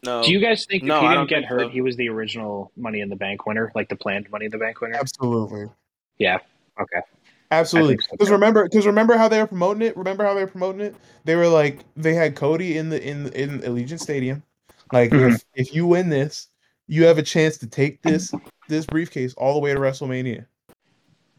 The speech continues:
Speaker 2: Yeah.
Speaker 3: That was the whole promotion behind it. That was the story. So
Speaker 2: Yeah.
Speaker 3: I think, I think it was Cody wins, Roman carries, uh, carries it until, until WrestleMania,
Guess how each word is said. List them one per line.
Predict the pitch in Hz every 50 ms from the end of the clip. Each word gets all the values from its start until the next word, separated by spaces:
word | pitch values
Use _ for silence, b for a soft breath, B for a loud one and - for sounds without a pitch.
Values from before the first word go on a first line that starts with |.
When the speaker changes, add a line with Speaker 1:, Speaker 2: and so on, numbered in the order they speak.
| _ _ _ _ _ _ _ -
Speaker 2:
Yeah. | 139 135 120
Speaker 3:
That | 131 135 151
was | 151 147 139
the | 135 135
whole | 123 123 139 147 151 147
promotion | 139 - 143 135 135 139 135 135 - 131
behind | 120 117 117 123 123 120 117
it. | 101
That | - 110 120 123
was | 127 123
the | 120 117
story. | 110 - - 127 127 123 117 107 113 - - - - _ _ _ _ _ _ _
So | - - 147
Speaker 2:
Yeah. | 143 143
Speaker 3:
I | 151
think, | 147 160 175 170 165 - _ _ _ -
I | 151 151
think | 151 156 190 185 175
it | 185 170
was | 151 135 135
Cody | - - - 139 143 160 185 190
wins, | 196 190 156 127 123 123 139 156 - - - - - _ _ _ _ _ _ _ _ _ _ - - _ _ _ _ _ _ _ _ -
Roman | 143 147 160 175 170 170 156 139
carries, | 135 - - 147 147 156 156 156 151 160 156 151 151 - - - - - _ _ _ -
uh, | 139 139 131 131 127 127 123 117
carries | - - 156 151 151 156 160 160 147 156
it | - -
until, | 131 131 - 151 135 131 120 - -
until | 143 147 135 151 143
WrestleMania, | 131 135 135 - - 120 123 131 135 127 120 113 113